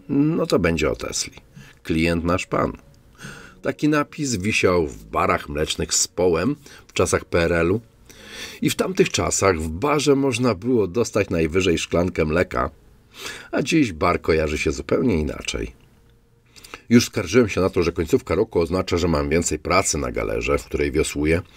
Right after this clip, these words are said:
I teraz chodzi nie tylko o to, aby zrealizować jakieś tam cele na koniec roku, ale też o to, że w pierwszy dzień roku, nowego roku, biorę urlop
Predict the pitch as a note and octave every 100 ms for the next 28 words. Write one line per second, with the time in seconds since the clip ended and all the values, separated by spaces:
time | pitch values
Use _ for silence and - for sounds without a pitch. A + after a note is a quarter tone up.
0 | - - - - F3 B3 G#3 - - -
1 | D#3+ F3+ D#3+ D3 C3 C3+ - - G2+ F2+
2 | - E2 C#2 C2+ B1 F#2 D#2+ D#2 C2+ A#2+
3 | G2+ D#2 D2+ - B1+ A1+ - - - -
4 | E2 A#2 D#2+ A#1+ D#2+ C#2+ C2 D2 - A#2
5 | C3 D3 C#3 C3+ - D#3+ F3+ - F2 -
6 | - - - - - D#2+ C#2 A#1 - -
7 | C#3+ E3 F3 - - D3 F2+ G#2+ A#2 F#2
8 | E2+ D#2+ - C#3 - - - - - F2
9 | G#2 - E2 G1+ - A#2+ - F2 B2+ B2+
10 | - A2 - B1 -